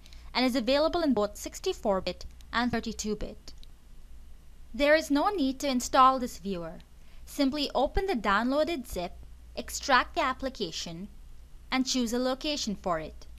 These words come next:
Here we chose the desktop. You can also simply drag and drop onto your desktop. The Origin Viewer has three panels,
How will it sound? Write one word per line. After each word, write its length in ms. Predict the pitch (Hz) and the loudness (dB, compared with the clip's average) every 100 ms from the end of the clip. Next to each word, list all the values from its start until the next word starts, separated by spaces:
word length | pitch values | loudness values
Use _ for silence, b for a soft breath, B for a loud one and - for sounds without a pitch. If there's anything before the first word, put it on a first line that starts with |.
| - - - - - | -16 -14 -14 -14 -6
Here 240 | 285 349 392 | 0 4 4
we 100 | 403 | 2
chose 480 | - 220 196 196 | 2 2 2 0
the 140 | - 233 | -6 -4
desktop. 600 | 247 247 - - 180 - - - - - - | 0 -2 -4 -6 -6 -8 -12 -18 -20 -18 0
You 120 | 302 | 2
can 160 | 302 302 | 4 4
also 440 | - 262 - 427 | 8 8 8 2
simply 460 | 427 294 247 240 202 | 2 2 2 0 -4
drag 320 | 185 214 208 214 | 0 6 6 4
and 140 | 294 | 0
drop 260 | - 175 208 | 2 2 2
onto 300 | 202 202 254 | 0 0 0
your 180 | 240 | 0
desktop. 560 | 175 165 - - 165 160 - - - - - - - - - - - - - - | 0 -4 -6 -6 -4 -4 -8 -14 -16 -16 -16 -16 -18 -16 -18 -18 -18 -16 -14 2
The 160 | 277 | 6
Origin 340 | 269 277 302 508 302 | 8 6 4 -2 0
Viewer 300 | 226 202 208 | 4 4 2
has 180 | 214 | 0
three 280 | - - 262 | -6 -2 -2
panels, 680 | 247 208 180 165 175 - - | 0 -2 -2 -8 -12 -14 -14